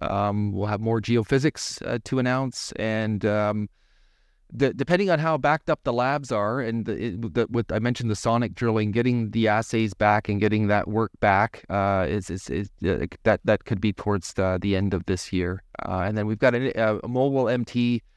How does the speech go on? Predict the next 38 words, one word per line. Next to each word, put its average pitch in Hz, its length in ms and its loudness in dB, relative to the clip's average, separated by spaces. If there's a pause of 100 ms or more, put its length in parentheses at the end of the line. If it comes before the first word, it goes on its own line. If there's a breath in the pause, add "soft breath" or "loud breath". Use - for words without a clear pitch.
(520)
survey, 107 360 2
which 110 180 -2
is 104 140 -2
a 107 80 2
geophysical 120 680 0
technique, 107 500 -2
which, - 300 -4
uh, 98 280 0
allows 101 480 2
us 98 200 -2
to 107 120 -4
look 104 160 -2 (140)
kind 98 180 -2
of 90 160 -6
deep. 123 280 0 (160)
It's - 220 -6
a 98 100 0
technique 104 440 -4
that, 98 160 0 (200)
uh, 95 220 -2
sees 98 300 -2
deep, 113 240 0 (160)
uh, 95 320 -4
under, 101 320 0
underground. 92 720 0
So, 95 360 0
um, 90 300 -4 (640)
we'll 98 120 -4
be 104 160 2
flying 98 540 0
a, 90 140 -2
a 101 80 -4
mobile 101 360 0
M 95 140 -2
T, 95 340 -2 (200)
uh, 87 360 -4
geophysical 95 640 -2
survey, 90 560 -2